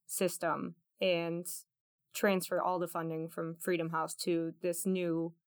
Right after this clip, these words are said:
city program that he was overseeing. So that's basically what I know about it.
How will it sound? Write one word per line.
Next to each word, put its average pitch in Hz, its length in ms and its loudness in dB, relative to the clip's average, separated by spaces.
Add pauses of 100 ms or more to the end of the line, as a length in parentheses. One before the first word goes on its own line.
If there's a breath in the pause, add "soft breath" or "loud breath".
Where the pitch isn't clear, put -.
(300)
city 220 280 6
program 175 380 2
that 165 100 -2
he 214 200 0
was 180 160 2
overseeing. - 540 -4
So 170 340 -2 (140)
that's - 380 -4 (420)
basically 165 320 2
what - 140 0
I - 100 -2
know 98 200 -6
about - 240 -8
it. - 100 -10